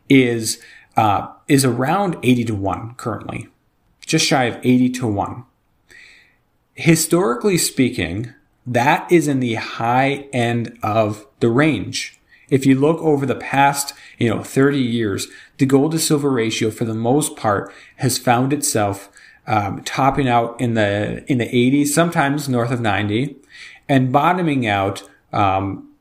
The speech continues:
in, in the thirties, thirty-to-one. Now, obviously, we have some aberrations there. If you look at twenty twenty in particular, during the,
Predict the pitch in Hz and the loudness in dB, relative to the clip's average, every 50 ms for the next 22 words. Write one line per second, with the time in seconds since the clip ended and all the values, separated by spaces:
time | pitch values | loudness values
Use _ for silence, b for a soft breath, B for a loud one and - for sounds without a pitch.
0 | _ - 139 127 123 123 135 123 113 104 - - 127 117 110 104 90 - - - | _ -2 0 0 0 0 0 0 0 -2 -2 0 0 0 0 0 -2 -4 -4 -6
1 | - - 117 107 104 101 - 110 - 104 101 - - - - _ _ _ _ _ | -4 -2 -2 -2 -2 -4 -6 -6 -6 -6 -6 -8 -10 -14 -20 _ _ _ _ _
2 | _ _ _ _ _ _ - 151 160 156 147 135 131 151 151 156 151 165 160 - | _ _ _ _ _ _ 2 4 4 4 4 2 2 2 2 2 2 2 0 0
3 | - 151 139 127 123 113 117 117 117 117 - - 123 120 120 113 - - _ - | 0 0 0 0 0 0 0 0 0 0 0 0 0 0 -2 -4 -6 -12 _ -4
4 | 131 113 113 120 135 127 117 107 107 104 - - 110 107 107 - - 107 101 98 | 0 0 2 4 4 2 2 2 0 -2 -4 -4 -4 -4 -6 -6 -6 -4 -4 -2
5 | 104 127 131 B B B B B B B 107 110 101 101 98 98 90 - 104 101 | -2 -2 -4 B B B B B B B 0 0 2 2 2 0 -2 -2 -2 0
6 | 104 107 104 117 95 - - - 117 113 107 104 - - 113 110 120 127 131 120 | 0 0 -2 -2 -6 -6 -6 -4 -2 -2 -2 -2 -2 -2 -2 0 0 0 -2 0
7 | 123 107 98 98 - 107 107 - 147 151 165 190 202 196 - 135 113 107 101 98 | 0 -2 -2 -2 -4 -6 -2 0 0 2 2 0 -2 -2 -2 -2 -2 0 -2 -4